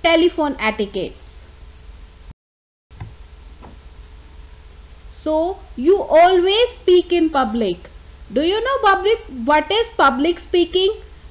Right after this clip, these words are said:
Public speaking means when you talk in front of other people. You speak in classroom, you talk with your friends, and even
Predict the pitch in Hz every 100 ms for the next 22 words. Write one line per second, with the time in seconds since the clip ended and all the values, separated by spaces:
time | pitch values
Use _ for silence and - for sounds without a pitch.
0 | - 302 320 370 508 - - 359 359 349
1 | 320 294 311 403 - - - 262 330 381
2 | 403 480 - 302 269 330 - - - 370
3 | 415 - 330 330 339 370 494 - - 320
4 | 302 320 269 226 220 214 190 175 - -
5 | - - - - - - - - - -
6 | - - - - - 285 359 - - 370
7 | 359 349 359 359 370 - - 330 294 330
8 | - 339 349 359 381 - - - - -
9 | - - - - - - 240 330 339 339
10 | 330 370 320 339 277 339 349 - 339 320
11 | 339 349 359 - - - - - - -
12 | 302 339 415 - 349 359